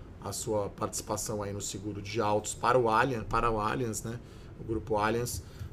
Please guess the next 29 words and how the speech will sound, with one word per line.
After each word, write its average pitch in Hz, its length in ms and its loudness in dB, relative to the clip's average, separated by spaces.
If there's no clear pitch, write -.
Então, 107 360 -2
o 107 40 -4
Porto 107 220 -4
Seguro 110 320 0
é 107 40 4
bem 123 200 6
forte 117 520 4
aí 107 280 -2
em 120 140 -2
veículo, 107 640 -2
tá? 107 280 -4
Então, 107 340 -2
o - 20 -2
Porto 110 260 -6
Seguro 110 360 -2
não 117 180 -2
está 104 400 0
na 101 120 -4
nossa 104 320 -2
carteira. 104 880 -2
Ah, 110 760 4
comentar 151 440 6
só, 151 300 10
né, 147 220 6
como 135 140 0
eu 131 60 2
disse, 123 420 0
né, 120 180 2
Panvel 117 760 4